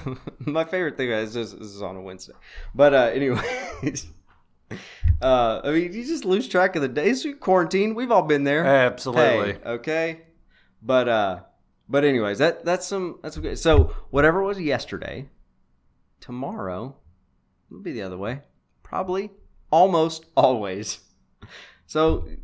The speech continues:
Speaker 1: you guys, you know, do that. That's pretty good. That's market prediction one oh one. Uh, it's, there's probably some logarithmic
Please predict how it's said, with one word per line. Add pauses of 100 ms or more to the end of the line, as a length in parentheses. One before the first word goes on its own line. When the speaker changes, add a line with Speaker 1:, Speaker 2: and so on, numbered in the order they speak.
(120)
Speaker 1:
you
guys, (100)
you
know,
do
that. (560)
That's
pretty
good.
That's
market
prediction
one
oh
one. (160)
Uh,
it's,
there's
probably
some
logarithmic